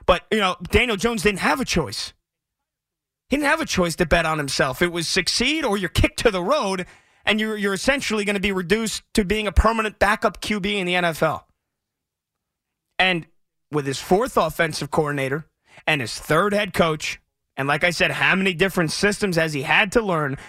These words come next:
with a mediocre offensive line for his entire, entire career and virtually zero wide receiver or tight end weapons over the last three years? Daniel Jones has put together one hell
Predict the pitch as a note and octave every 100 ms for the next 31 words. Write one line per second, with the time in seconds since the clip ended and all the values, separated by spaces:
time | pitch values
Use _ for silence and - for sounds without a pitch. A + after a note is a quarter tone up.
0 | - D#3+ D3+ A#2+ C3+ A#3 B3+ A3 A3 G3+
1 | G3+ F#3+ G3+ F#3+ F#3 F3 E3 E3 D#3+ D#3
2 | D3+ D3 A#2+ - - F#3 C4+ A#3+ - -
3 | E3+ E3+ E3 D3+ - D4+ C4+ - E3 C#3
4 | C3 D#3 - - F3+ E3+ D3 C#3 A3 D4
5 | A#3 G3+ F#3 D#3+ A#3 C4+ A#3 G#3+ F#3 F3+
6 | D3 F#3+ F3+ F#3+ D3 - F#3 F#3+ F3+ E3+
7 | E3+ D#3+ D#3 D3+ D#3 C#3+ C#3+ C#3 - D#3+
8 | C#3 A#2 A2+ - _ _ _ _ _ _
9 | - F#3 G#3 G3+ E3+ F3 E3 C#3+ C3 -
10 | F3+ E3+ E3 D#3 D3+ A2 A#2+ E3 E3+ F3
11 | - - - - F#3+ E3+ C3 A2+